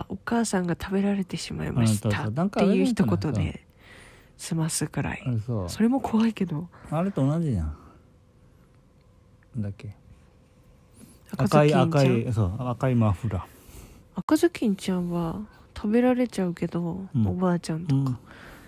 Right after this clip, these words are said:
Speaker 1: ちゃんと生きて帰ってくるよ。
Speaker 2: <laughs> まあ、それは、バレないけどな。
Speaker 1: へえ、そういうお話があるんだね。初めて聞いたわ。
Speaker 2: で、그거한국에서는유명한얘기예요.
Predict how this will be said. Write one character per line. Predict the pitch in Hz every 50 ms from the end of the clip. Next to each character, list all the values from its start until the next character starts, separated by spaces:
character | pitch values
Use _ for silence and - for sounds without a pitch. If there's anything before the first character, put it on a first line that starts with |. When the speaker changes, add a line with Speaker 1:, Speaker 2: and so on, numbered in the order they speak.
| - -
Speaker 1:
ち | - -
ゃ | 226
ん | 220 220
と | - -
生 | 226 240 -
き | - -
て | - - -
帰 | - -
っ | 180 175
て | - 170
く | - - 160
る | -
よ。 | - - 165 180 - - - - - -
Speaker 2:
<laughs> | _ - - - -
ま | 147 117 113 117
あ、 | 101
そ | - - -
れ | 135
は、 | - - 147 - - 262 - 120 - - - - - - - - - - -
バ | 156 139 143
レ | 165 165
な | 156 135
い | 107 98
け | 92 110 92
ど | 87
な。 | 98 123 143 151 135 - - - - - - - - - - - _ - - -
Speaker 1:
へ | - 190 180 180 180 180 180
え、 | 180
そ | - - 214 220
う | 233
い | 220 220
う | 208 208
お |
話 | 202 214 208 208 202 - 208
が | 208 208
あ |
る | 196
ん | 185
だ | 170 165
ね。 | 175
初 | 160 - 196 - 254
め | 269 254
て | 147 -
聞 | - - 180
い |
た | - - 165
わ。 | 190 - - - - _ -
Speaker 2:
で、 | - 127 113 107 107 104 104
그 | 101 -
거 | 143 143
한 | 151 165
국 | 175 170 165
에 | 160
서 | 147 - 147 143
는 | 139
유 | 131 135 143
명 | 151 156 151 143
한 | 139 135
얘 | 131 123 123 127
기 | 135
예 | 139 139 135 135
요. | 147 170 190 196